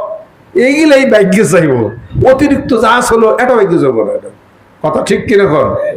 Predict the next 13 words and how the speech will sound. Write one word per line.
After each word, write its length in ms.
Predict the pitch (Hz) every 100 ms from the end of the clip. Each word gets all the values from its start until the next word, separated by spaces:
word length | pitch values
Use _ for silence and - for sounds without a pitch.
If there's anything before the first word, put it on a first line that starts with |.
| - 151 - - - - _ _ - - - - -
বিশ্বাস 380 | 123 160 - 139
হয় 140 | - 196
কিনা? 460 | 190 180 143 101 - 466 - - 151 -
পরিস্থিতি 680 | 262 254 - - 190 240 208
বুঝা 680 | 240 190 220 208 208 - - - 127
দেখে 340 | 185 196 151
বুঝেন 380 | 147 196 156 147
না, 460 | 139 147 147 143 156 - 220 233 240 - - - - -
হ্যাঁ? 380 | 131 156 190 - - - - - - -
পরিস্থিতি 1040 | 262 285 - - 202 180 240 233 208 160
দেখে 360 | 151 196 190 156
বুঝেন 380 | 156 196 175 156
না, 280 | 156 156